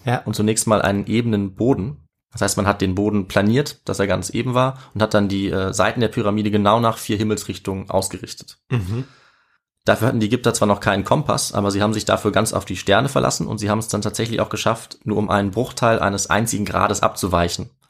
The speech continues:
Speaker 2: von den Berechnungen, die wir heute anstellen können. Und dann haben sie natürlich riesige Steinblöcke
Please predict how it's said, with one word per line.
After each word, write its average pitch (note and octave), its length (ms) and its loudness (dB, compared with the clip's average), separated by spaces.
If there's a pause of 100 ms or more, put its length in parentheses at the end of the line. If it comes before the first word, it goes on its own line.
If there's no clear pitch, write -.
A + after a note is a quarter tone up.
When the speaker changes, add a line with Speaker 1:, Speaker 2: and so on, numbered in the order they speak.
(380)
Speaker 2:
von - 160 -2
den F#2+ 140 0
Berechnungen, F#2 320 0
die F2+ 100 0
wir F2 60 2
heute G2+ 200 4
anstellen F2+ 380 -2
können. B2 240 -4 (760)
Und G#2 200 2
dann A2 140 6
haben B2+ 160 4
sie C3 80 2
natürlich A2+ 460 -2
riesige A2 500 0
Steinblöcke A#2+ 760 -2